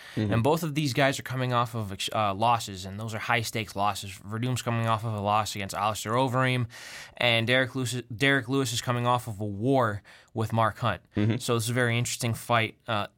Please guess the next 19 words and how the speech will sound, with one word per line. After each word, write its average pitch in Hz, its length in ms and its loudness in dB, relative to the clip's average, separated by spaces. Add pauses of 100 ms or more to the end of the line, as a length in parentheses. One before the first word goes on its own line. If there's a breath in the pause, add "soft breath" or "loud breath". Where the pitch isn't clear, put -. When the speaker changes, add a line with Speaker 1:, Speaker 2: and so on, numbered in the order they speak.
(100)
Speaker 2:
that 127 380 2
being 120 260 0
said, 123 360 2
I 117 260 0
believe 127 360 -2
Fabricio 127 480 0
Verdum 117 380 0
is 110 100 -6
a 113 60 0
much 113 280 0
more 113 160 0
complete - 520 -2
athlete. 151 580 2
I 101 140 -2
feel 127 240 -4
like 120 140 0
his 117 120 -2
Brazilian 113 400 -2
Jiu-Jitsu 120 640 0